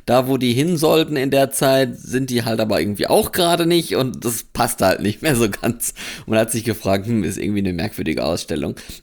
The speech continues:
Und man geht jetzt irgendwie weg von diesem Präsentieren von Sachen, so wie ich das früher auch als Kind noch kannte, dass da irgendwie dann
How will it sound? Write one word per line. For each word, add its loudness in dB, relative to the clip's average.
Und 0
man 2
geht 2
jetzt 0
irgendwie 0
weg -2
von -2
diesem 0
Präsentieren 2
von 0
Sachen, -2
so -2
wie -4
ich -6
das -2
früher -4
auch -4
als -2
Kind -6
noch -4
kannte, -2
dass -4
da 0
irgendwie 0
dann 2